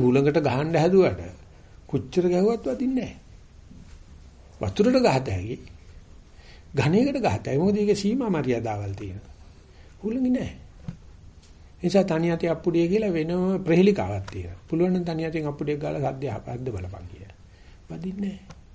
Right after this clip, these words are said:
ඒ නිසා මේ නානත් සංඥා අයින් වෙච්ච ගමන් ඒ මනසට වෙඩි තියන්න බෑ. පිහියෙන් අනින්න බෑ. මොකේට අනින්නේ? සීමාව කියලා දිය වෙලා ගිහිල්ලා තියෙන්නේ.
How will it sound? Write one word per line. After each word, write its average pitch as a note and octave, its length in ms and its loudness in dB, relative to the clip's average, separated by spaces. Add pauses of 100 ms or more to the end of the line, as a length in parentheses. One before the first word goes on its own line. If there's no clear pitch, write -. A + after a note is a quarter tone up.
(500)
ඒ D#3+ 100 6
නිසා E3+ 220 2
මේ D3 180 2
නානත් F3 320 0
සංඥා E3 480 2
අයින් D3 220 2
වෙච්ච F3+ 180 2 (100)
ගමන් C#3+ 320 0 (640)
ඒ D#3 100 6
මනසට C#3 440 2
වෙඩි C#3+ 240 2
තියන්න B2 280 0 (100)
බෑ. D2 180 -6 (800)
පිහියෙන් E3 400 4
අනින්න C3 220 -2 (100)
බෑ. F2+ 180 -6 (580)
මොකේට G#3+ 360 2
අනින්නේ? G2 380 -4 (2000)
සීමාව G#3+ 400 0
කියලා A3 240 -2
දිය G#3+ 140 2
වෙලා A#3+ 200 0
ගිහිල්ලා D3+ 260 2
තියෙන්නේ. - 240 -6